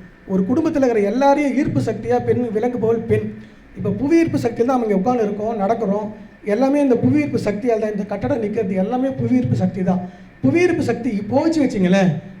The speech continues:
நாம எல்லாம் தூக்கி வீசப்படுவோம். எங்கெங்க போய் விழுவோம் தெரியாது, எந்த அண்டத்துல போய் விழுவோம், எங்க விழுவோம் தெரியாது. அந்த மாதிரி பெண் என்ற புவியீர்ப்பு சக்தி இல்லை என்றால்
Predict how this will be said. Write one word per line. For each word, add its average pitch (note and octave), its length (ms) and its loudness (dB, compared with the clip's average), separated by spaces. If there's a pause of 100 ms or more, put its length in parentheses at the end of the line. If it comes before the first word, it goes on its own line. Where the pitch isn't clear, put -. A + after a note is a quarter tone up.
(140)
நாம G#3+ 180 -6
எல்லாம் C#4 200 -2
தூக்கி E4 320 2
வீசப்படுவோம். F#3+ 520 2 (680)
எங்கெங்க C#4 400 2
போய் B3+ 100 4
விழுவோம் A3+ 300 2
தெரியாது, G3 320 2
எந்த A#3 220 0
அண்டத்துல A3+ 380 0
போய் A3+ 120 2
விழுவோம், A3 240 0
எங்க A3+ 200 -2
விழுவோம் A3 140 -2
தெரியாது. F3 300 -2 (320)
அந்த G#3+ 240 0
மாதிரி D4 320 0
பெண் C#4+ 240 0
என்ற D4 240 0
புவியீர்ப்பு C#4+ 460 -2
சக்தி A3 300 -4
இல்லை B3+ 240 2
என்றால் F#3+ 460 2